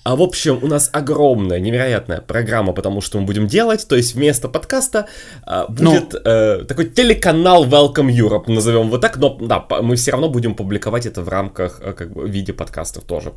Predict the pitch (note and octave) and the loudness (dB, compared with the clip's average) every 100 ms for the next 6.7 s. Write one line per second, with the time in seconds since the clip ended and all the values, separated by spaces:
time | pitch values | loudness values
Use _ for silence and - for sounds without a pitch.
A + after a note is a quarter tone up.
0 | - B2 G#2 G#2+ - B2+ B2+ C3+ C3 C3 | -4 -2 0 -2 0 2 4 4 4 6
1 | C#3 C3 B2+ B2+ B2+ A#2+ B2 C3+ C#3+ B2+ | 6 6 4 2 0 2 2 2 2 0
2 | - B2+ B2+ B2+ A#2 A#2 A#2 A#2 A2 B2 | 0 -2 -2 0 -2 0 -2 -2 -2 0
3 | C3 B2 A2+ A2+ A2 G#2+ G#2 G#2+ G#2+ B2 | 0 0 -2 -8 -8 -8 -8 -10 -8 -6
4 | A#2 A2 G#2 F#3+ G3 D#3+ D3 - C3+ B2 | -4 -4 -4 -4 0 0 0 -2 2 2
5 | A2 A2+ B2+ A2 B2 B2+ A#2 - - A#2 | 0 0 -2 0 2 4 2 -2 -4 -2
6 | B2+ B2+ A2 A2 D#3+ B2 B2 | 0 -2 -4 -4 -2 -2 -2